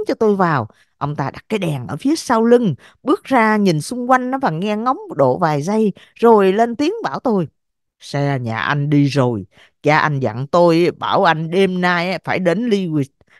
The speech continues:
ngay, không được chậm trễ." Lúc, à, anh lên đường á, may mắn.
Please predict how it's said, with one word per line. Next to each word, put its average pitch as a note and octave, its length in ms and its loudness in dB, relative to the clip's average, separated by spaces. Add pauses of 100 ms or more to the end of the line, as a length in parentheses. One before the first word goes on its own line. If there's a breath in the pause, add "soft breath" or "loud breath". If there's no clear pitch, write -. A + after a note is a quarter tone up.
(100)
ngay, G#3 300 0
không F#3 320 -2
được C3 240 -4
chậm C#3+ 300 -4
trễ." C#3 380 -2 (540 soft breath)
Lúc, B3 400 0
à, F3+ 120 4
anh D#3 300 -2
lên D#3+ 200 0
đường D3 300 2
á, D3+ 80 -8 (160)
may C3+ 300 -4
mắn. F3+ 320 -2